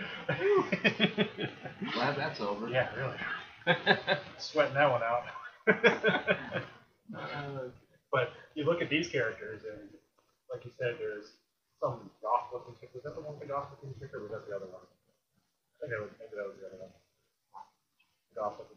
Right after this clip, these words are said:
Speaker 1: chick who had the, no, that was, uh,
Speaker 2: Persona?
Speaker 1: the, was it Persona? It was Persona, wasn't it? The goth-looking chick. I don't know. I'm starting to get the two,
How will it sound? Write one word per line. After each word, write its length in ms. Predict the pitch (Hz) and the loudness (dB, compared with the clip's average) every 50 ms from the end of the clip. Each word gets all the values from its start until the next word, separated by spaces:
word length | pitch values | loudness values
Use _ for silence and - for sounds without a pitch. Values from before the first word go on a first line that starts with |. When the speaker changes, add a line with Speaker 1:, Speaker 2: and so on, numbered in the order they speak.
| _ | _
Speaker 1:
chick 80 | - - - 101 | -18 -16 -16 -12
who 80 | - | -10
had 160 | 101 101 98 | -10 -10 -10
the, 160 | 98 95 95 - - _ _ _ | -10 -12 -14 -14 -16 _ _ _
no, 160 | - 123 131 - | -8 -8 -8 -8
that 80 | 160 | -10
was, 160 | 170 175 - | -12 -16 -18
uh, 240 | - - 196 - - _ _ _ _ _ _ _ _ _ - | -18 -20 -20 -20 -20 _ _ _ _ _ _ _ _ _ -14
Speaker 2:
Persona? 400 | - - - 107 117 127 113 107 | -12 -8 -4 -2 -2 -2 -2 -4
Speaker 1:
the, 160 | 104 104 - - - _ _ _ _ _ _ _ _ - | -6 -8 -10 -14 -20 _ _ _ _ _ _ _ _ -14
was 80 | 120 123 | -12 -12
it 80 | 139 | -10
Persona? 320 | - - 143 - 151 143 139 135 | -10 -10 -8 -8 -8 -8 -8 -10
It 40 | 131 | -10
was 120 | - - - - | -12 -14 -14 -18
Persona, 320 | 123 - - 151 151 135 104 | -20 -16 -14 -14 -12 -12 -12
wasn't 320 | 104 117 123 131 120 107 | -12 -12 -10 -10 -12 -12
it? 40 | - - - | -14 -18 -20
The 80 | - - | -16 -10
goth-looking 480 | - 113 117 - - - - - - | -6 -6 -6 -6 -8 -12 -16 -16 -16
chick. 160 | - 131 131 - - - _ - | -16 -16 -16 -16 -20 -12 _ -2
I 80 | 131 131 | 0 2
don't 80 | 127 120 | 2 2
know. 240 | 117 113 117 113 | 2 0 -2 -4
I'm 80 | - - - - - _ _ | -6 -10 -18 -20 -20 _ _
starting 240 | - 160 - 165 - | 4 4 4 4 0
to 80 | - | -4
get 80 | - - | -6 -8
the 80 | - | -6
two, 240 | - 123 113 110 104 | -4 -4 -4 -4 -6